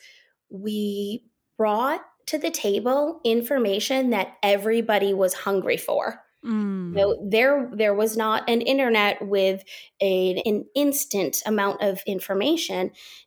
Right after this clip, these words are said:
Speaker 1: And the conundrum now is that the information that's available on the internet as, as families approach this process is not always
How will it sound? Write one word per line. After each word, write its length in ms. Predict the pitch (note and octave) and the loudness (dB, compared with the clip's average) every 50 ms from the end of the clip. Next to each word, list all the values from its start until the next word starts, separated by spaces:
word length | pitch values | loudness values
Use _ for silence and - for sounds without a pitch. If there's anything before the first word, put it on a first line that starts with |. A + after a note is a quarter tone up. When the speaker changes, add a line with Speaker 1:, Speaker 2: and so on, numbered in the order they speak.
| _ - | _ -2
Speaker 1:
And 140 | A3 G#3 G3 | 0 0 0
the 80 | G3+ | 0
conundrum 640 | G3+ - - A3+ G#3+ C#4 C#4+ - A#3 G#3+ G3 F3+ F3 | -2 -2 -2 0 0 2 2 2 0 0 -2 -2 -2
now 360 | F3+ F#3 G3+ G#3+ A3 G#3+ G3 F3+ | 0 0 2 2 2 2 4 2
is 160 | F3+ F3+ - | 2 2 0
that 180 | F#3+ F3+ F3 - - | -4 -4 -4 -6 -6
the 60 | - | -6
information 720 | - G3+ G3+ G3 G3 - F#3+ F#3 F3+ F#3+ F#3 - - G3+ F#3+ | -2 -2 -2 -2 -4 -6 -6 -4 -4 -4 -4 -6 -6 -4 -4
that's 200 | F3+ F#3 - - | -4 -4 -4 -6
available 760 | F3 F3 F3+ F3+ F#3 F#3+ F3+ F3+ F3 - F#3 F3+ F#3+ - - - | -4 0 0 2 2 4 4 2 2 2 -2 -4 -4 -6 -8 -6
on 220 | G#3 G3 G3+ G#3 | -4 -2 0 0
the 120 | G3+ F#3+ | 0 0
internet 600 | - - F#3+ - - - - F3+ F3 E3 E3+ F3 - - | -2 -4 -8 -10 -10 -10 -8 -6 -6 -4 -6 -6 -6 -6
as, 240 | F3+ F3+ - - - - | -6 -6 -6 -10 -10 -10
as 160 | F#3 F3 - | -10 -10 -8
families 420 | - F#3+ F#3 F3+ F3 F3+ F3+ F3 - | -4 -2 -2 0 0 -2 -2 -4 -6
approach 420 | - - - F#3 D#3 - - - | -10 -8 -6 -6 -6 -6 -8 -10
this 140 | - - - | -12 -14 -14
process 640 | - - C#4 D4 C#4+ - - F#3 F3+ F3 - - - - - - - _ _ _ | -8 -4 -4 -2 -2 -4 -4 -4 -6 -6 -6 -10 -14 -18 -20 -20 -20 _ _ _
is 160 | G3 G3+ G3+ | -4 -2 -2
not 220 | G3+ F#3 F3+ F#3+ G#3+ | 0 0 0 0 0
always 300 | A3 A#3 A#3 A#3+ A#3 | 2 2 2 0 0